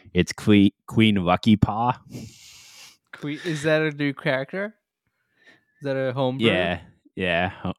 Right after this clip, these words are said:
Speaker 1: yeah.
Speaker 2: There's so
Speaker 1: Lucky
Speaker 2: many
Speaker 1: Paw,
Speaker 2: characters here, I
Speaker 1: Lucky
Speaker 2: don't
Speaker 1: Paw
Speaker 2: even
Speaker 1: and
Speaker 2: know.
Speaker 1: Marcus. <laughs> I, I think we used them all, or killed them all.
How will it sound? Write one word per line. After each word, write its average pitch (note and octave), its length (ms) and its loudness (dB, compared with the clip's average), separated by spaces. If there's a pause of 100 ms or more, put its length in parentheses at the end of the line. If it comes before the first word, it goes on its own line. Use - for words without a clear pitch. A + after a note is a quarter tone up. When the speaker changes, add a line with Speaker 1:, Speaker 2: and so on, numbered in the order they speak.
(120)
Speaker 1:
yeah. E2+ 340 2
Speaker 2:
There's D#3 140 -2
so G2 60 -4
Speaker 1:
Lucky F3+ 160 4
Speaker 2:
many F3+ 140 4
Speaker 1:
Paw, - 100 2
Speaker 2:
characters D3+ 480 2
here, C3 220 -2
I A#2 60 0
Speaker 1:
Lucky B2+ 140 2
Speaker 2:
don't D3+ 160 0
Speaker 1:
Paw D3 80 0
Speaker 2:
even G#2 120 2
Speaker 1:
and F#2+ 80 0
Speaker 2:
know. B2+ 220 0
Speaker 1:
Marcus. - 440 -6
<laughs> - 60 -8 (400)
I, - 60 -10 (140)
I D3 60 2
think F#3 200 -4
we D3+ 80 -2
used A#2+ 240 -2
them G2 120 -2
all, F2+ 280 -10
or A#2+ 100 2
killed C3+ 280 0
them G2 140 -10
all. A2 160 0